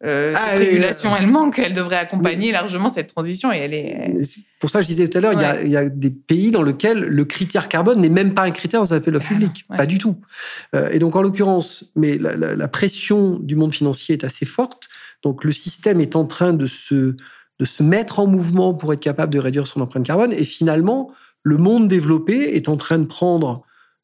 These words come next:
Speaker 2: les mesures qui permettent de réduire les empreintes carbone. Et effectivement, ça paraît complètement contre-intuitif de se dire, malgré les, l'évolution et l'augmentation des chiffres d'affaires que l'on peut faire et de la croissance d'activité, malgré tout, on arrive à produire des choses qui sont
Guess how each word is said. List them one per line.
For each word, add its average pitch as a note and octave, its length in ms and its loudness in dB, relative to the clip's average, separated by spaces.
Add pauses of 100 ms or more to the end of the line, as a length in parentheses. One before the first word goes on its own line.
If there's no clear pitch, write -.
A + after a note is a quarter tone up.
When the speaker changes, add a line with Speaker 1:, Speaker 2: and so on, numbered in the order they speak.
Speaker 2:
les C3 140 2
mesures E3 640 2
qui - 180 -8
permettent D#3+ 380 0
de D3 80 0
réduire D#3+ 680 2 (460)
les C3+ 120 2
empreintes C#3 260 -2
carbone. F#3 260 2
Et D#3+ 60 2
effectivement, F#3 460 -2
ça D3+ 140 -4
paraît C#3+ 260 -2
complètement E3 440 -2
contre-intuitif D#3 540 -2
de C#3+ 40 0
se C#3+ 60 -2
dire, A#3 240 0 (500)
malgré F#3+ 720 2 (360)
les, D#3 180 4
l'évolution F3 880 2
et - 100 -2
l'augmentation D3+ 560 0
des D3+ 80 0
chiffres - 260 -8
d'affaires C#3 220 -2
que - 60 -8
l'on C#3 80 0
peut C3+ 120 -2
faire D3 280 -4 (380)
et D3 60 -2
de C#3 60 0
la C3+ 80 -2
croissance D#3 300 -2
d'activité, C#3+ 640 -4
malgré D#3+ 480 0
tout, B3 200 -4
on D#3 80 0
arrive F3+ 180 2
à F3 60 0
produire D#3 240 -4
des C#3 80 -4
choses A3+ 360 -4 (420)
qui - 140 -6
sont E3 320 -4